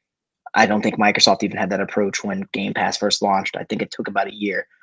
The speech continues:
before we got day and date stuff on Game Pass. And even then, I think it was more,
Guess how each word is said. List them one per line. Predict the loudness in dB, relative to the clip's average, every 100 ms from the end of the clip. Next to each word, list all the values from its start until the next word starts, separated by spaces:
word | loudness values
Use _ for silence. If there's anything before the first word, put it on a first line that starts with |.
| -8
before | -4 0
we | 2
got | 2 2
day | 2 0
and | 0
date | -2 0
stuff | 0 0 -2 -6 _ -6
on | -4
Game | -4 -6 -4
Pass. | -2 0 0 0 _ _ _ _ _
And | 6 10
even | 10 8
then, | 6
I | 6
think | 4 0 0
it | -2
was | -2 -2
more, | 2 2 2 0 -2